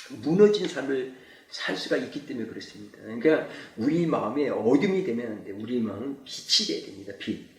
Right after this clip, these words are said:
그래서 항상 주님과 함께하고 내 안에 예수님이 계시고 그분의 음성을 듣고 그분의 인도함을 받는 그런 사람으로 계속 훈련되고 나가야 돼요.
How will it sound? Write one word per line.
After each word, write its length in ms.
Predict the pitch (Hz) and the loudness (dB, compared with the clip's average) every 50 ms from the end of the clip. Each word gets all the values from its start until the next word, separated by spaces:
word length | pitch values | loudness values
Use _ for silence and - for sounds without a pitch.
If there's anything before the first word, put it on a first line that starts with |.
| _ _ - | _ _ -12
그래서 560 | - 104 101 - - 147 151 - - - - - - - - - - - - - - - - - - - - | -8 -8 -6 -2 0 0 0 0 -2 -8 -14 -18 -20 -20 -20 -20 -20 -16 -14 -14 -12 -12 -10 -10 -8 -8 -6
항상 320 | 185 170 - 156 156 151 | -4 -2 0 0 0 -2
주님과 460 | 151 - - 131 127 123 123 120 113 - | -2 -6 -6 -6 -6 -4 -4 -4 -4 -4
함께하고 580 | 147 160 - - 110 110 107 - - 147 139 | -4 -6 -6 -6 -6 -6 -6 -4 -4 -4 -4
내 140 | 117 107 104 | -2 -2 -2
안에 240 | 104 107 113 107 107 | -2 -2 -2 0 0
예수님이 420 | 117 113 - 143 127 120 117 107 | 0 -2 -2 -4 -6 -6 -6 -6
계시고 560 | - 110 107 - - - - 160 165 165 - | -4 -6 -6 -6 -8 -4 -2 -2 -2 -2 -2
그분의 240 | - - 117 113 110 | -6 -8 -6 -6 -4
음성을 400 | 110 107 110 - - 123 117 117 | -4 -4 -6 -6 -6 -6 -6 -6
듣고 380 | 117 - - 139 156 - - - | -8 -8 -6 -4 -4 -4 -4 -6
그분의 260 | - 117 117 117 117 | -6 -4 -2 0 0
인도함을 380 | 113 117 117 131 135 135 - - | 0 2 2 2 2 2 0 -4
받는 400 | - - 143 175 196 170 - - - - - - - - - | -6 -6 -4 -4 -4 -4 -6 -10 -14 -18 -18 -18 -18 -18 -12
그런 220 | - - 196 220 220 | -2 2 2 2 2
사람으로 460 | - - - - 143 156 160 165 160 - - | 2 0 -2 0 0 0 0 0 -2 -4 -4
계속 480 | 151 170 294 - - - - - - - | 0 2 2 2 2 -2 -6 -6 -6 -6
훈련되고 560 | 170 202 214 190 165 147 131 113 107 - 120 | -2 0 0 0 2 0 0 -2 -2 -4 -6
나가야 420 | 120 - - - - 120 120 104 - | -6 -6 -6 -4 -2 -2 -2 -2 -4
돼요. 160 | - - | -8 -12